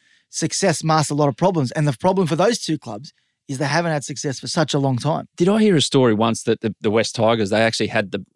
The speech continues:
Speaker 2: they've got the magpie on the,
Speaker 1: They
Speaker 2: the
Speaker 1: still
Speaker 2: shoulder
Speaker 1: do,
Speaker 2: of the
Speaker 1: don't they?
Speaker 2: jersey?
Speaker 1: Well, it was when I
Speaker 2: Yeah,
Speaker 1: last saw
Speaker 2: but the,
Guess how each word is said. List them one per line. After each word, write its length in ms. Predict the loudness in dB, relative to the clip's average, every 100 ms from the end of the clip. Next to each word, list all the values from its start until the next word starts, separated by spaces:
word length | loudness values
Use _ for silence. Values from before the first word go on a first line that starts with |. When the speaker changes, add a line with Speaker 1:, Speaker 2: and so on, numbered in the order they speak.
| -10
Speaker 2:
they've 120 | -6
got 120 | -4
the 80 | -4
magpie 500 | -2 -2 0 2 2
on 140 | 2 0
the, 60 | -4
Speaker 1:
They 60 | -4
Speaker 2:
the 80 | 0
Speaker 1:
still 140 | 2
Speaker 2:
shoulder 160 | 2 2
Speaker 1:
do, 20 |
Speaker 2:
of 40 | 2
the 40 |
Speaker 1:
don't 60 | 0
they? 160 | 0 0
Speaker 2:
jersey? 100 | -2
Speaker 1:
Well, 140 | -4
it 40 | 0
was 180 | -2
when 120 | 0 0
I 40 |
Speaker 2:
Yeah, 120 | 2
Speaker 1:
last 140 | 0 -2
saw 100 | -2
Speaker 2:
but 140 | 0
the, 160 | 0